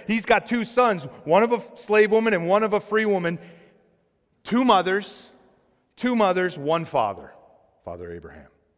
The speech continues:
Father Abraham was given the promise, a promise by God himself. Go and make a, God made a covenant with him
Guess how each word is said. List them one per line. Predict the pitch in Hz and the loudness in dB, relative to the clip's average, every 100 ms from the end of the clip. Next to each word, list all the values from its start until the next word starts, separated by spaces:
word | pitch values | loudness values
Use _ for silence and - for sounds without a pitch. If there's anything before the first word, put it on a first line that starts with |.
| _ _ _ _ _ _ _ | _ _ _ _ _ _ _
Father | - 135 123 | -4 -2 0
Abraham | 156 123 107 104 | 0 -2 -8 -8
was | 98 - | -10 -12
given | 104 92 | -12 -12
the | 85 | -18
promise, | - 101 87 - - - - | -10 -10 -10 -16 -20 -20 -18
a | |
promise | - - 180 190 143 113 | -12 0 2 2 -2 -10
by | - 120 | -6 -6
God | 113 147 139 139 | -4 -4 -2 -2
himself. | 113 117 - - 196 165 139 - - - - - _ | -4 -14 -14 -6 0 0 0 -4 -20 -20 -20 -20 _
Go | 160 185 196 190 | 4 6 8 6
and | 143 | 2
make | 143 180 | 0 -2
a, | 147 131 - - _ | -2 -6 -10 -20 _
God | 180 180 | 4 4
made | 175 170 | 2 -2
a | 123 | -2
covenant | - 180 190 202 202 190 | -4 2 2 2 -4 0
with | 185 - | -2 0
him | 202 202 | -2 -2